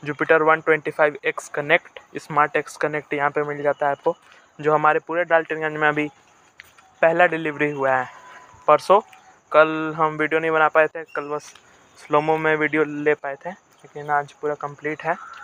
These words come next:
इसमें आके देखेंगे कि क्या क्या फीचर है। शुरू करेंगे तो यहाँ पे आपको पार्किंग लाइट मिल जाता है, जैसा कि यहाँ पे आपको स्मार्ट कनेक्ट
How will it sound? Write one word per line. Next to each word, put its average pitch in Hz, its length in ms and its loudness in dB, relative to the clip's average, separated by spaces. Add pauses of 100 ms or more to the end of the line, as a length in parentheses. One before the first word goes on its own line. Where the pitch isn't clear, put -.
(180)
इसमें 151 240 -6
आके 151 200 0
देखेंगे 151 380 -2
कि 147 160 -12
क्या 143 220 0
क्या 143 160 -4
फीचर 143 420 -6
है। 165 120 -6 (760)
शुरू 151 240 -6
करेंगे 151 400 -2
तो 151 140 -8
यहाँ 151 200 -6
पे 147 100 -4
आपको 151 200 -2
पार्किंग 151 380 0
लाइट 147 240 -6
मिल 139 160 -16
जाता 143 320 -8
है, 160 160 -12 (880)
जैसा 151 320 2
कि 156 140 -4
यहाँ 151 260 2
पे 147 100 0
आपको 147 200 -2
स्मार्ट 147 300 -2
कनेक्ट 143 340 -2